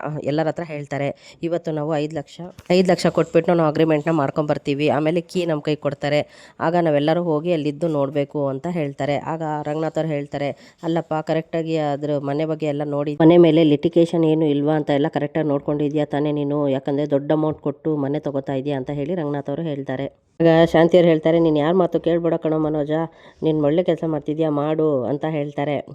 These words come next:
ಆಗ ರಂಗನಾಥ್ ಅವ್ರು ಹೇಳ್ತಾರೆ, "ಎಲ್ರಿಗೂ ಒಳ್ಳೇದಾಗ್ಲಿ ಅಂತಾನೆ ಹೇಳ್ತಾ ಇರೋದು,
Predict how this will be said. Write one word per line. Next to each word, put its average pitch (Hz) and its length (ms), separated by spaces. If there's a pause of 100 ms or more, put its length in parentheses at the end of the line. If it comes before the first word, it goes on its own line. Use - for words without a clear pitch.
(180)
ಆಗ 165 140
ರಂಗನಾಥ್ 151 560
ಅವ್ರು 156 120
ಹೇಳ್ತಾರೆ, 147 480
"ಎಲ್ರಿಗೂ 175 400
ಒಳ್ಳೇದಾಗ್ಲಿ 170 540
ಅಂತಾನೆ 160 340
ಹೇಳ್ತಾ 151 360
ಇರೋದು, 147 380